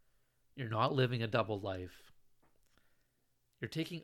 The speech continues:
ownership and responsibility for your own actions. You're not being deceptive and you're not shifting blame. And now, I mean, it's kind of embarrassing and very convicting when I list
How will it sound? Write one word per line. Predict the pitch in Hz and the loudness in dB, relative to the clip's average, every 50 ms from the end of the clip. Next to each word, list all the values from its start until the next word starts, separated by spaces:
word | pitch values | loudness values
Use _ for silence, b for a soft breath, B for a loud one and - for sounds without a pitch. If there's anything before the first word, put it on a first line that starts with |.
| - - | -10 -4
ownership | - 131 143 151 160 143 131 - - 127 - - | -4 -2 -2 0 -2 -2 -4 -4 -6 -6 -6 -6
and | 117 113 | -6 -6
responsibility | 113 98 - - - 113 107 120 131 - - 131 110 113 117 113 120 110 107 101 | -6 -6 -6 -6 -4 -4 -2 -2 -4 -6 -8 -6 -4 -2 0 0 0 0 -2 -4
for | - - 117 | -6 -6 -4
your | 107 101 104 - | -4 -4 -4 -4
own | - 120 127 127 - | -6 -6 -6 -6 -4
actions. | 120 101 92 95 - - 104 101 139 156 - - - - _ _ _ _ _ _ _ _ _ _ _ _ _ _ _ _ _ _ _ _ _ _ _ - | -4 -4 -4 -4 -8 -10 -8 -8 -10 -10 -12 -16 -18 -20 _ _ _ _ _ _ _ _ _ _ _ _ _ _ _ _ _ _ _ _ _ _ _ -6
You're | 123 117 | -6 -2
not | 113 123 120 139 156 - - | -2 0 0 0 -2 -4 -6
being | 151 147 143 135 135 | -4 -4 -2 -2 -2
deceptive | 131 127 117 - - 127 117 113 - - 127 120 110 117 | -4 -4 -4 -4 -4 -4 -4 -4 -6 -6 -4 -4 -4 -4
and | 113 107 | -6 -8
you're | 110 | -6
not | 104 110 107 107 - 123 | -2 -2 -2 -2 -2 -6
shifting | - - 135 117 - - 120 107 101 98 | -8 -6 -6 -8 -8 -8 -12 -12 -10 -10
blame. | 95 101 101 101 104 104 98 90 90 | -8 -8 -6 -6 -6 -6 -8 -10 -12
And | 92 95 | -12 -8
now, | 95 98 95 95 95 95 90 b b b b b b b b b b b b b b b b _ _ _ _ _ _ _ _ _ _ _ _ _ _ _ _ - | -6 -4 -4 -4 -4 -6 -8 b b b b b b b b b b b b b b b b _ _ _ _ _ _ _ _ _ _ _ _ _ _ _ _ -8
I | 110 | -6
mean, | 107 113 113 | -4 -4 -4
it's | 107 98 - | -6 -6 -8
kind | - - 123 135 175 | -6 -2 0 0 0
of | 170 | 0
embarrassing | 135 110 95 110 101 110 135 147 127 107 117 95 101 | -2 -4 -2 -2 2 2 2 2 2 -2 -4 -8 -8
and | 101 98 98 98 101 | -8 -8 -8 -6 -2
very | 107 113 120 117 | 0 2 2 0
convicting | - 123 113 98 98 117 120 - - 131 113 107 101 | 0 -6 -8 -6 -2 -2 -4 -2 -4 -8 -8 -6 -6
when | 107 104 | -6 -4
I | 104 101 | -4 -4
list | 98 107 120 139 135 - - | -4 -2 -2 -2 -2 -4 -8